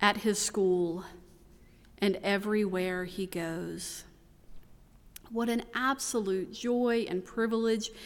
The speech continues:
it is to be one of many who will help prepare the way for Henry and all the ch-, young children in our church who are learning who Jesus is through the stories we share and the lives that we live.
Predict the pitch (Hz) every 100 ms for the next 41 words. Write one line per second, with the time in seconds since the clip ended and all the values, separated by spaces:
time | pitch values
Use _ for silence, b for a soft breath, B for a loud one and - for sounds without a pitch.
0 | B B 190 190 233 240 233 233 202 196
1 | 185 233 247 240 185 196 214 220 226 196
2 | 196 170 185 247 262 254 - 202 226 226
3 | 226 214 185 185 190 190 190 175 175 185
4 | 165 147 - - B B B B B -
5 | 233 233 220 220 226 220 226 220 208 -
6 | - - 196 202 196 - 190 180 185 175
7 | 180 170 175 - 175 165 - - B B
8 | B - 208 196 208 214 214 220 190 190
9 | 180 190 202 202 202 - 185 170 165 165
10 | - B B B - 220 190 185 - 220
11 | 214 214 220 214 202 175 180 - 214 208
12 | 202 196 196 196 B B B B 196 190
13 | 175 190 196 175 165 190 - - 185 175
14 | 175 151 - 196 -